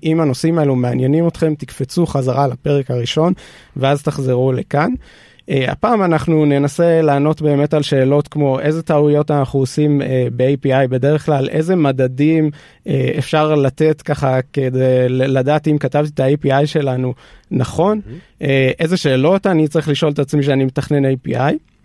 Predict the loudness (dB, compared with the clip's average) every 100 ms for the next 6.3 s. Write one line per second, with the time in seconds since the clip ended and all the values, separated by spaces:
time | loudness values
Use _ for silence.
0 | _ _ _ -20 -12 -2 0 2 0 -2
1 | -4 0 0 0 -2 0 0 0 2 0
2 | 0 0 2 0 -2 -2 -2 0 -2 -6
3 | -14 -20 -6 0 2 2 2 2 2 0
4 | 0 -2 0 0 0 0 0 0 0 -2
5 | -4 -2 0 2 2 0 -6 -10 -8 -6
6 | -4 -6 -8